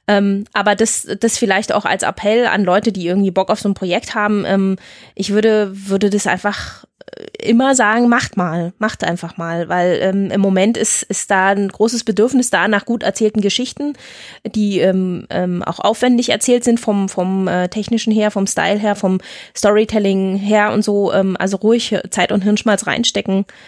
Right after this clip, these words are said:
äh, weil das, ähm, da gibt's einen Markt dafür, definitiv.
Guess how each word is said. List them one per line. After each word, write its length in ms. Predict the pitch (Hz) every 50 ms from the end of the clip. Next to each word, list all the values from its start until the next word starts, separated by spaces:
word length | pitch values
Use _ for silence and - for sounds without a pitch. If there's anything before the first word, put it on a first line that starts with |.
| - - - _ _ -
äh, 120 | 196 185 180
weil 240 | 185 175 180 185 180
das, 340 | 185 185 - - - - -
ähm, 600 | - 185 180 180 185 185 185 185 180 180 180 175
da 80 | 180
gibt's 220 | 180 - - - -
einen 100 | 180 175
Markt 220 | 170 165 - -
dafür, 340 | 185 - - - 170 170 175
definitiv. 680 | 175 190 - 202 190 185 180 - - 226 - - -